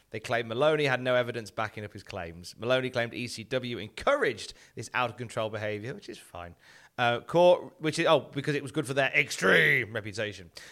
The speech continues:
Court records show that Douglas had been charged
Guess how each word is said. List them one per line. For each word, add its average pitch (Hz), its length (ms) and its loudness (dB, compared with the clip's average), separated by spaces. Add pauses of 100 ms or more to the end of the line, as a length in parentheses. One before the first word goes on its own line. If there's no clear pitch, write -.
(120)
Court 196 260 8
records 151 380 4
show 135 140 6
that 120 140 -6
Douglas 135 300 2
had - 140 -12
been 117 100 -10
charged 139 540 2